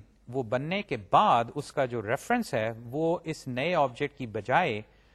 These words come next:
جو ڈی کیو میں سے آبجیکٹ کا ریفرنس نکلے گا، اس کی طرف، آ، اس پوائنٹ کر جائے گا اس اسائنمنٹ کی وجہ سے۔ اچھا، اب آگے ہے سی آؤٹ سی ڈاٹ گیٹ نیم،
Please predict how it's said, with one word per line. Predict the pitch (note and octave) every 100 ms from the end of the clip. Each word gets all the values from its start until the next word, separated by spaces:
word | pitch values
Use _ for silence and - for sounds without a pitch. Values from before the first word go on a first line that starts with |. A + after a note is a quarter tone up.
| _ _
جو | A#2 C3+
ڈی | A2+ D3+ D#3
کیو | - A#3
میں | D4 A#3
سے | F3+ D3
آبجیکٹ | C3 A2+ C#3 - -
کا | C3+
ریفرنس | B2 A#2 B2+ A#2
نکلے | C3 - D#3+ B2
گا، | A#2 B2 _ _ _ _
اس | -
کی | G#3
طرف، | - C3+ B2 - - _
آ، | C3+ B2
اس | C3 - _
پوائنٹ | D3 C3 -
کر | A#2+ G#2+
جائے | A#2+ C3 C3
گا | D3
اس | C#3+ -
اسائنمنٹ | B2+ A#2 A2 G#2+ G#2+
کی | A#2+
وجہ | G2+ F#2 F2
سے۔ | - - _ _ _ _ _ _ _ _ _ _ _
اچھا، | C3 - C3+ A#2+ - -
اب | C#3+ C3+
آگے | D3+ A3 A3+
ہے | F#3+ F#3+ G#3
سی | - - A3 A3+
آؤٹ | D3 C#3+ D#3
سی | - - G#3 G#3
ڈاٹ | C3+ A#2+ B2 - - - A2+ C#3+
گیٹ | D#3+ -
نیم، | A#2+ D#3 A#2+ G#2